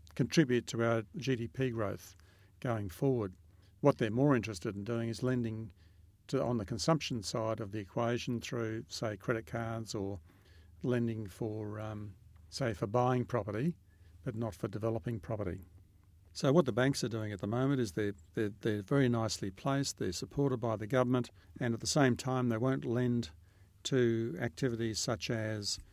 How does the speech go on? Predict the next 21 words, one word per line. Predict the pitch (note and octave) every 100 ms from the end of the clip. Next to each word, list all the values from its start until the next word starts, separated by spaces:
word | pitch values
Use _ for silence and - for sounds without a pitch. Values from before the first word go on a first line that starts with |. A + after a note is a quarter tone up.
| - - _ -
um, | A2+ A2 A2
I've | G#2+
spoken | - A#2+ A2
of | G2+
these | A2 G#2
in | - - A2
the | G2
past, | B2+ B2+ C3+ - - -
but | B2
they | C3+
won't | B2+ D3 A#2
lend | A#2 B2 A#2
money | A2+ A2+
to, | G2 - B2 A2 G#2+ A2
uh, | G#2+ G2+ - _ - -
say, | - B2+
property | - C3+ A#2
developers | G2 C3 C#3+ A#2+
who | A#2
want | A2+ A2
to | G#2+